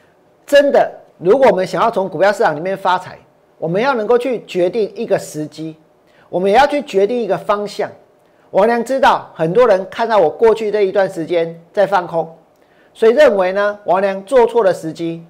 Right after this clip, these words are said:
王良做错了方向。我告诉你，我承认。可是如果以现在这个盘它的位置来看的话，我还是会维持我原来的做法，我还是会维持我原来的方向。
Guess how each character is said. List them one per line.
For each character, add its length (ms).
王 160
良 180
做 240
错 140
了 100
方 220
向。 200
我 120
告 120
诉 140
你， 60
我 120
承 240
认。 240
可 120
是 240
如 240
果 160
以 100
现 180
在 120
这 160
个 120
盘 320
它 120
的 120
位 200
置 140
来 200
看 280
的 80
话， 260
我 100
还 260
是 140
会 140
维 260
持 380
我 200
原 220
来 120
的 180
做 280
法， 220
我 100
还 100
是 120
会 120
维 180
持 180
我 140
原 180
来 140
的 100
方 240
向。 200